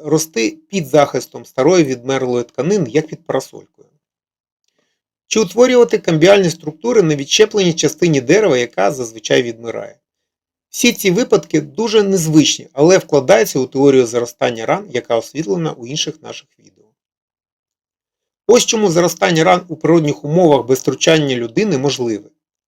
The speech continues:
Але воно залежить від низки факторів, впливаючих на процес, які, до речі, можуть діаметрально змінюватись впродовж тривалих термінів закриття рани. Тому у природних умовах ми можемо просто відстежувати процес закриття ран різного походження.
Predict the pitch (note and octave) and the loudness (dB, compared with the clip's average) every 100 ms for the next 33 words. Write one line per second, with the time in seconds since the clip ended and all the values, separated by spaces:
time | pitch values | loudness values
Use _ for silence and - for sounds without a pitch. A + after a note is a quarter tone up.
0 | _ _ _ _ - D3+ G#3 F#3 G3 B3 | _ _ _ _ -2 6 6 6 2 0
1 | F3 F3+ G3+ F3 E3+ - D3 F#3 F#3+ - | 2 4 4 4 0 -6 -2 0 0 -2
2 | - G3 G#3+ D#3+ A#2+ - B2+ D3+ D3 C#3 | -2 -2 -2 -4 -6 -4 0 4 2 0
3 | - B2 - C3 C#3+ C3 - - _ _ | -8 -10 -6 0 2 2 -2 -14 _ _
4 | _ _ _ _ B2+ C3+ - E3 D#3 F3+ | _ _ _ _ -18 -12 -4 4 4 4
5 | - D#3+ E3 D3+ C3+ C#3 C#3 F#3+ A3+ G3+ | 2 2 2 2 2 2 2 -2 -2 -2
6 | D3+ E3 D#3+ D#3 D3 - B2+ B2 F3 F3+ | -2 0 0 0 -6 -10 -8 -4 -4 -4
7 | A#2 A#2+ D#3 D3+ - C#3+ D3+ C#3+ A#2+ A#2 | -4 0 0 0 0 0 0 -4 -8 -14
8 | G#2+ - A2+ G#2 G2 _ _ _ _ _ | -18 -10 -8 -8 -14 _ _ _ _ _
9 | _ _ _ _ _ _ _ _ _ _ | _ _ _ _ _ _ _ _ _ _
10 | _ _ _ _ _ - G3 C4 G3+ F3+ | _ _ _ _ _ -2 2 4 4 4
11 | A3 A3 G3+ - F#3 C4 G3+ - E3 G3 | 4 4 2 0 0 2 2 0 0 2
12 | A3+ G3 F#3 F3+ A3 A#3 F3+ E3+ - F#3+ | 2 2 0 0 0 0 0 -4 0 2
13 | C#3+ C3 B2+ B2+ C3 - C#3 A#2+ - C3 | 4 2 0 -4 -4 0 0 0 -4 -6
14 | - B2 F3+ A#3 E3+ C#3 C3 B2+ - - | 0 0 2 0 -4 -4 -4 -4 -6 -8
15 | - G#2 - _ | -6 -6 -8 _